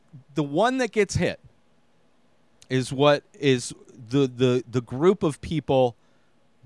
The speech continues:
that f-, that lose ultimately in all of this bullshit are the children, the young children. And there's this kid on a, a Hot Wheels bike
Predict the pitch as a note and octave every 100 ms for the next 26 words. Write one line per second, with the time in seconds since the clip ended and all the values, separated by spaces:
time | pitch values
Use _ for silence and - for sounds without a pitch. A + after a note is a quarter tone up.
0 | G#2 C3 - - - - C3+ B2 A#2+ D3+
1 | G3+ E3+ D#3+ C3+ - D3 E3 D3+ D3 A#2
2 | C3 B2 A#2 - _ _ _ _ - C#3
3 | C#3+ D3 D3+ C#3+ A2+ A#2+ A#2 A2 F#2+ -
4 | F2 D#2+ _ _ _ _ _ _ A2+ A#2
5 | A2+ - B2+ G#2 E2+ C#2+ _ - C3 B2
6 | B2 C3+ C3 B2 - A2+ G2+ E2+ D#2 _
7 | _ _ _ _ _ _ _ _ _ _
8 | _ _ _ - A#2 B2+ A2+ B2+ - -
9 | E3+ D#3 D3+ - C3 C3 A2+ G2+ G2+ -
10 | _ G#2+ F#2 - C#3+ C3+ - A2+ G#2+ F2+
11 | - F#2+ D#2+ E2+